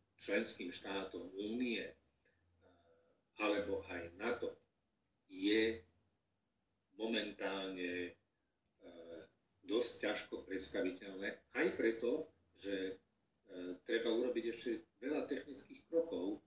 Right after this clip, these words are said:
na to, aby sa nový štát stal členským štátom Európskej únie. E, množstvo legislatívy treba zhor-, zharmonizovať, ďalšie a ďalšie kroky, ktoré,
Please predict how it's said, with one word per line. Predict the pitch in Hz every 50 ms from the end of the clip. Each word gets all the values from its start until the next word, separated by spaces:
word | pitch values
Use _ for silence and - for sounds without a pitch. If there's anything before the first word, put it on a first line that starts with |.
| _ _ _ _ _ -
na | 95 95 95
to, | - 98 95 95
aby | - 92 90
sa | - - - 87 87 87 - - _ _ _ _ _ _
nový | 95 101 113 117 107 104 104 104 107 - - - _ _ _ _
štát | _ - - - - - - - - - - _ _ - - -
stal | - 101 92 92 90 90
členským | - - 113 101 95 92 - - - 90
štátom | - - - 92 90 90 87 - 92 87 87 87 - _ _ _ _ _ _
Európskej | 107 98 92 95 92 90 - - - 92 87 87 92
únie. | 104 107 107 107 104 104 104 107
E, | 107 - - _ _ _ _ _ _ _ _ _ _ _ 90 87 87 90 87 87 87 87 87 87 87 87 87 85 87 87 - _ _ _ _ - - - - - _ _ _ _ _ _ _ _ _ _ _ _ _ _ _ _ _ - 101 101 110
množstvo | 127 135 - - - - 104 98
legislatívy | 98 107 117 123 - - - 110 - - - 107 98 101
treba | 101 101 98 95 98 98
zhor-, | 92 95 98 98 - - -
zharmonizovať, | - 98 101 104 104 101 101 101 101 90 92 90 90 90 87 87 87 - - _ _ _ _ -
ďalšie | 98 110 127 131 123 - 113 98
a | 98 101 101
ďalšie | 104 101 - 98 -
kroky, | - 104 101 101 - - _ _
ktoré, | 120 120 123 117 - - -